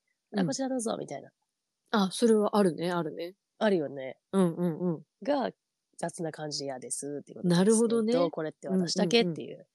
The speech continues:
Speaker 2: どうでしょう？
Speaker 1: なるほどね。はいはいはいはい。
Speaker 2: 私はね、
Speaker 1: うん。
Speaker 2: まあ、確かに雑な感じがするっていうのは、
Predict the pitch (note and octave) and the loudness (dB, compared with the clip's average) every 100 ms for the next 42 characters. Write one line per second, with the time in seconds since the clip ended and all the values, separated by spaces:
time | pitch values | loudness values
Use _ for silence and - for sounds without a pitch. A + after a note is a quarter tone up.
0 | _ _ _ _ _ - D3 F3+ A#3 D4 | _ _ _ _ _ -2 2 4 4 4
1 | D4 C#4 C#4+ D#4 - - B3 A3+ F3 F#3 | 4 2 0 -2 -6 -6 0 0 0 -2
2 | E3 F#3 F3 D#3 F4+ - F#4+ F4 D#4+ C#4 | -4 -4 -4 -2 0 0 0 -2 2 4
3 | E3 B2+ - _ - F3 F4 - G#3 D#3+ | 4 0 -8 _ -4 -2 0 -2 -2 -4
4 | - E3 - D4 C#4+ C#4 _ - C4+ B3+ | -6 -4 -2 0 -2 -6 _ -4 -2 0
5 | A#3+ B3 - A#3+ B3+ - D3+ C#3+ C#3+ D3 | -2 -2 0 -2 -2 -4 -6 -6 -4 -4
6 | B2+ | -4